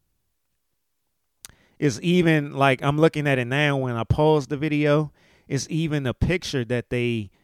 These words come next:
uh, highlighted, highlighted during the moment that he sat down in the chair where, um, I can't read the, I can't read the, uh, the, the picture, um, perfectly, but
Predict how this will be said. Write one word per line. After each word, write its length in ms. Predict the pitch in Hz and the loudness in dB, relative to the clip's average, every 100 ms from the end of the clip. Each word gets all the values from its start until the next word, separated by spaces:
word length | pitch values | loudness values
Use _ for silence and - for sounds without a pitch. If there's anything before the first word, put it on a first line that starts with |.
| _ _ - | _ _ -4
uh, 200 | 127 120 | -2 -2
highlighted, 760 | 113 156 165 143 127 117 110 - _ _ _ _ _ _ | 0 4 4 4 0 -2 -4 -8 _ _ _ _ _ _
highlighted 680 | 113 160 165 147 120 113 110 _ _ _ _ _ _ _ _ - | -2 4 4 4 2 0 -4 _ _ _ _ _ _ _ _ -12
during 540 | 120 143 143 135 127 113 _ _ - | -2 2 4 2 -2 -6 _ _ -8
the 80 | 127 | -2
moment 360 | 131 143 135 | 2 4 4
that 120 | 131 | 2
he 120 | 120 131 | 0 -2
sat 360 | - 165 139 | -2 0 0
down 380 | 135 143 139 127 | 0 0 0 -2
in 100 | 123 | -4
the 80 | 113 | -6
chair 560 | - 165 151 113 95 - _ _ _ | -2 2 2 2 -2 -8 _ _ _
where, 540 | 123 127 131 123 123 135 | -2 2 4 4 2 0
um, 420 | 120 117 110 107 | -2 0 -2 -4
I 120 | - | -6
can't 300 | - 160 147 | -2 -2 -2
read 340 | 131 135 131 107 | -2 -4 -4 -4
the, 160 | 113 - | -8 -6
I 60 | |
can't 300 | 113 147 139 | -6 -4 -2
read 240 | 131 131 107 | -2 -2 -4
the, 120 | 107 | -6
uh, 460 | 107 104 101 95 90 | -4 -4 -4 -6 -10
the, 140 | 90 _ _ _ _ _ - | -12 _ _ _ _ _ -14
the 80 | 104 | -6
picture, 640 | - 135 - 117 107 95 _ _ _ _ - | -2 -2 -4 -6 -6 -6 _ _ _ _ -10
um, 580 | 107 104 98 95 90 - | -8 -6 -8 -10 -16 -10
perfectly, 680 | - 147 131 123 101 95 90 _ _ _ | -4 -2 -2 -6 -10 -12 -14 _ _ _
but 400 | 107 127 123 113 | -4 0 0 -2